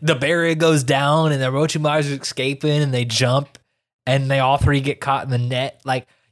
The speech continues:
y'all are supposed to know how this shit works. Y'all are the superior ninja squads.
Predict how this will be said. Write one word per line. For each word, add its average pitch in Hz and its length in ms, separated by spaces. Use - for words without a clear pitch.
y'all 180 240
are 196 100
supposed 180 560
to 175 60
know 160 240
how 165 220
this 165 220
shit - 260
works. 165 680
Y'all 170 240
are 196 80
the 180 160
superior 180 840
ninja 170 420
squads. 151 840